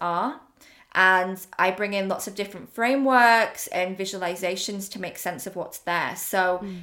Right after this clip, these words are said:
Speaker 1: for example, if we were to look at a practice around the masculine shield, we would go on a deep visualization to,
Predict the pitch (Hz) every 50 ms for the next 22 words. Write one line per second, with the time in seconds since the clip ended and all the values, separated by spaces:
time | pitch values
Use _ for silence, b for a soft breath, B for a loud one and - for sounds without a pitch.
0 | 165 165 - - 214 208 208 - 190 190 196 - 208 190 190 - 196 190 196 208
1 | 202 - 190 185 185 185 185 185 185 180 - - 156 - - 202 196 - 185 180
2 | 175 175 175 175 170 175 - - 180 165 170 175 170 - - 320 339 294 226 208
3 | 190 190 B B B B B B _ 214 220 220 208 220 214 214 - - - 196
4 | - 220 220 214 214 196 196 196 214 202 - - 233 247 240 220 202 196 190 196
5 | 180 196 196 - - 202 190 190 190 - - 190 185 180 180 180 180